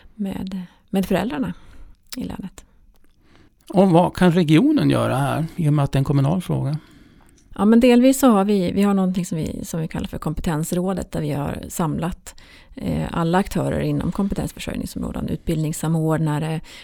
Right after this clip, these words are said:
Speaker 1: näringsliv, högskola, andra myndigheter. Och jag tror att utifrån det jobbet som vi gör där nu, där vi också tagit fram en kompetensförsörjningsstrategi,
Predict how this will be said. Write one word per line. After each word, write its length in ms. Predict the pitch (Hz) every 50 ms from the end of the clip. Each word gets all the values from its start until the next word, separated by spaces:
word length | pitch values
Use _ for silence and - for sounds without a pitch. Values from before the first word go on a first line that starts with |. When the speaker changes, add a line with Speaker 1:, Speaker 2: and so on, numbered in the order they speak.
| - -
Speaker 1:
näringsliv, 920 | - - 160 160 160 156 160 156 160 - - 165 160 147 147 147 151 180 175 156 - -
högskola, 840 | 165 165 170 175 - - - 156 151 160 147 - 151 156 147 151 - - - - - - - - - - - - -
andra 360 | - 180 175 175 165 147 156
myndigheter. 800 | 156 156 156 160 - - 165 170 - 170 - - - - - - 185 - - - - - - - - -
Och 140 | - - 202
jag 80 | 214 208
tror 240 | 226 226 214 214 214
att 260 | 208 208 - - - - - _ _ _ - - -
utifrån 480 | - 208 226 208 - 220 214 208 208 190 - 226 -
det 240 | - 202 233 254 262
jobbet 340 | 214 180 160 160 165 165 -
som 100 | - 170
vi 60 | 170
gör 160 | 165 165 160
där 240 | 170 202 208 202 196
nu, 140 | 165 139 - - -
där 140 | - - 180
vi 80 | 160 151
också 200 | 147 - - 202
tagit 260 | - 202 202 208 -
fram 240 | 190 180 180 170 165
en 140 | 165 175 - - - -
kompetensförsörjningsstrategi, 1800 | - - 170 - - - 156 156 - - - 156 - - - - - - - - - - - - - - 160 - - 165 - 170 175 190 240